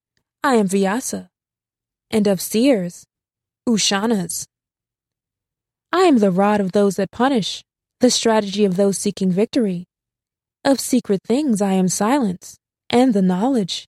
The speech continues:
of those that know. Whatever is the seat of every being, O Arjuna, that am I. There is nothing, whether moving or fixed,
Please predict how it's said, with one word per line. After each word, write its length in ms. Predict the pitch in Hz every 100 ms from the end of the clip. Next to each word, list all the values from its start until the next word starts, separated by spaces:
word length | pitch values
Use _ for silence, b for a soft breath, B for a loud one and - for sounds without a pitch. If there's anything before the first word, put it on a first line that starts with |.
| _
of 220 | 240 190
those 400 | 175 190 185 180
that 180 | 190 175
know. 420 | 180 185 254 190 170 _ _ _ _ _ _ _ _ _ _ _ _ _ _ _ -
Whatever 420 | 349 330 294 240
is 140 | 220
the 80 | 214
seat 280 | 185 226 208
of 140 | 190
every 300 | 190 190 185
being, 400 | 165 180 277 277
O 160 | 190 180
Arjuna, 540 | 175 165 180 165 160 - _ _ _
that 320 | 170 196 185
am 160 | 175 175
I. 400 | 220 269 185 175 _ _ _ _ _ _
There 200 | 269 226
is 160 | 196 180
nothing, 480 | 190 233 - 190 165 _ _
whether 320 | 214 208 190
moving 360 | 180 185 196 190
or 140 | 180 -
fixed, 520 | 254 302 - -